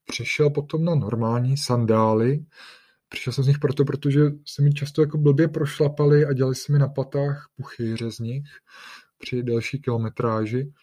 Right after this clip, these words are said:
tak jsem přišel na sandály, eh, Source, Gobi Source, což taky by měly být jedny z nejlepších sandálů. Jo, jako boty vlastně mám, bych řekl, jako za ty utrácím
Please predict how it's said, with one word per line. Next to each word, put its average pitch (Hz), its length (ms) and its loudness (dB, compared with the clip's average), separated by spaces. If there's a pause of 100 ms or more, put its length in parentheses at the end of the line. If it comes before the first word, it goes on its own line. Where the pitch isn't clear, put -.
(440)
tak - 120 -16
jsem 131 140 -4
přišel 139 440 2
na 143 460 4
sandály, 135 840 4
eh, - 40 -8 (880)
Source, 123 540 2 (160)
Gobi 123 380 0
Source, 123 500 -2
což - 200 -20 (280)
taky - 180 -10
by 120 100 -2
měly 117 200 -2
být 117 220 0
jedny 120 160 -4
z 117 60 -6
nejlepších 113 300 -6
sandálů. 117 400 0 (500)
Jo, 135 100 4 (680)
jako 165 180 2
boty 147 340 6
vlastně 160 240 2
mám, 151 300 4
bych 143 300 2
řekl, 147 220 0
jako 147 400 6
za 139 120 0
ty - 100 -6
utrácím 147 960 2